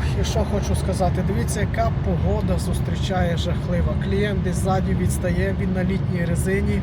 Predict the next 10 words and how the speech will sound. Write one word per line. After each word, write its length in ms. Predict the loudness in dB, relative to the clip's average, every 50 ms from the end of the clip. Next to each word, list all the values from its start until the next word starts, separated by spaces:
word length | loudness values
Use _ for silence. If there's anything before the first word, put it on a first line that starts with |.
| -2 -2 -2
хоча 600 | -2 -2 0 0 0 2 2 2 2 0 0 0 -2 -2 -2 -2
є 120 | -2 0
і 80 | -2 -2 -2 -2
комплект 460 | 0 0 0 0 0 0 0 0 -2 -4 -4 -4 -4 -4 -4 -2 -4 -4 -2 -2
зимньої 480 | 0 0 2 2 2 2 2 0 0 0
резини 460 | 0 0 0 2 2 2 2 0 0
з 40 | 0
дисками. 540 | 0 0 0 0 0 0 0 0 0 0 0 -2 -2 -2 -2 -2 -2 0 0 0 0 0 -2 -2 -2 -2 -2 -2 -2 -2 0
Погода 400 | 0 2 2 2 2 2 2 0
жахлива. 600 | 0 0 0 0 0 0 0 2 2 2 2 0